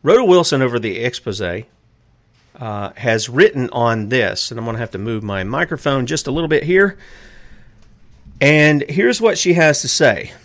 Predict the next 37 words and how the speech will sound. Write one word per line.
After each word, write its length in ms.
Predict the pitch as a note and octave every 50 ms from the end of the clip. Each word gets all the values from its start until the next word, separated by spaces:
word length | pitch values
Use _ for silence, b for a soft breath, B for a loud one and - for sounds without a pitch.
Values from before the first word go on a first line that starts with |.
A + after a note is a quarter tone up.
| B B B B -
See 140 | - - -
if 80 | -
I 40 | G#2+
can 100 | G2+ G2
bring 220 | G2 A#2 A2+ A2+
this 200 | G#2 G#2 - -
up 160 | D#3 D#3 - -
for 80 | B2+
you 100 | A#2 A#2+
guys 300 | C3 B2+ B2+ C3 B2 B2
so 100 | - A#2
you 60 | G#2+
can 80 | A2 G#2
see 220 | - - - F3
it 80 | E3 C#3+
on 100 | C3+ B2+
the 60 | A#2+
video 260 | C3+ F3 E3 E3 D#3+
platforms. 420 | C#3 - D3+ C#3+ - - C#3+ C#3 C3+
Professor 440 | - D3+ C#3+ - G#3+ G#3+ - F#3 -
Peter 360 | - - A3+ A#3 A#3 A#3+ A3+
Phillips 640 | - - G3+ A3 G3+ C#3 A2 - - - - - B B B B B B B B B B B B
wrote 200 | C3+ D3 - -
that 120 | C#3+ C3 C3
in 120 | B2 A#2
two 120 | - F3+
thousand 300 | F3+ - D3 D3 C3+ B2+
seventeen, 580 | A2+ - C#3 A#2+ A#2 - - D#3 C3+ A#2+ A#2+ A2+
they 160 | A2+ A2+ A#2+
were, 540 | B2 A#2+ A#2+ A#2+ A#2 A#2 A2+ A2+ A2+ A2+ - -
uh, 100 | A2+ A2
there 160 | A#2 A#2+ A2+
were 180 | A2+ A2+ A2 A2
seventeen 600 | - - - G3+ A3+ A3 - - F3+ F3 E3 C3+
global 340 | B2+ B2+ C#3 D3+ D#3 F3+ E3+
financial 540 | - - B2+ B2+ C3 C#3 C#3+ - - D3+ -
conglomerates 840 | - C3 A#2+ G#2+ A2+ A#2+ B2 C3 C3+ B2+ G#2 F#2+ F#2+ - - -